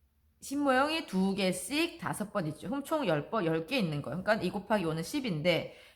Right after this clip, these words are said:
얘를 다 묶어보니까 백이 되는 거죠. 이십이니까. 십이 열 번 있는 거니까 십 모형이 열 번 있는 거니까 백이 되는 거예요. 그렇다면은 십을 계산했더니 백이 됐고 일 을 계산했더니 십오가 되었어요. 그래서 우리가 지금 구하고자 하는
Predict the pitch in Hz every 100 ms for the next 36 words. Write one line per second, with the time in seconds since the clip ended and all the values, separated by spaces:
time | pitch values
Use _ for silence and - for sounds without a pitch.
0 | - 170 190 202 180 - - 143 196 170
1 | 165 208 208 - 151 170 240 170 135 135
2 | 135 208 294 - _ _ 175 190 233 147
3 | 135 - - - 233 220 185 139 175 160
4 | 139 135 135 143 147 190 240 226 196 143
5 | 127 160 143 135 135 135 123 160 - 143
6 | 160 175 139 139 135 143 175 165 165 196
7 | 277 285 - - - - 339 320 311 247
8 | 226 196 - 180 233 247 - 151 143 175
9 | 143 - 113 - - _ 208 247 269 220
10 | 214 185 185 202 214 294 277 180 175 165
11 | 135 - - - _ _ _ _ _ _
12 | _ _ - 190 180 175 185 175 147 170
13 | 170 180 165 180 208